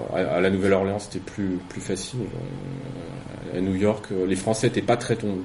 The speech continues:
trop, très nombreux à New York, en comparaison des Allemands, par exemple. Et, et donc, ça, ça, ça, ça, ça, ça a pas dû être marrant. On voit, par exemple, qu'à la Nouvelle-Orléans, euh, déjà que sort pas mal, puisqu'il y a ces toasts dans les bars, ça veut dire qu'il y va.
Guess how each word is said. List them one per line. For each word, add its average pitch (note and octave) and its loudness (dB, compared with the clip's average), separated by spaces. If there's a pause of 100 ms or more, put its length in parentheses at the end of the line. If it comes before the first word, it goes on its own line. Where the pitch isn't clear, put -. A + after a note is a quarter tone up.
trop, - -4
très G#2+ -2
nombreux G2+ 2
à F#2+ 4
New F#2 0
York, G2+ 2 (480)
en A#2+ 0
comparaison G2 2
des F2+ 0
Allemands, E2+ -2
par - -14
exemple. - -10
Et, E2+ 0
et E2 -2
donc, F#2+ -6
ça, - -6
ça, D#2+ -6
ça, D2+ -6
ça, D2 -8
ça, F2 -6
ça - -2
a - 0
pas G2+ 4
dû G2 0
être G#2 2
marrant. A2 6 (280)
On A#2+ 8
voit, D#3 8
par C3 2
exemple, C3+ -2
qu'à A#2+ 2
la A2 2
Nouvelle-Orléans, A2+ 2 (340)
euh, G2 6
déjà A2+ 4
que - -6
sort D3+ 2
pas A2+ 0
mal, C#3+ 0 (680)
puisqu'il - 2
y A2+ 8
a A2+ 6
ces A#2 2
toasts B2+ 2
dans G#2 2
les G2 2
bars, E3+ 4 (880)
ça - 4
veut G#2 2
dire A2 -2
qu'il - -6
y F#2 -4
va. F#3 0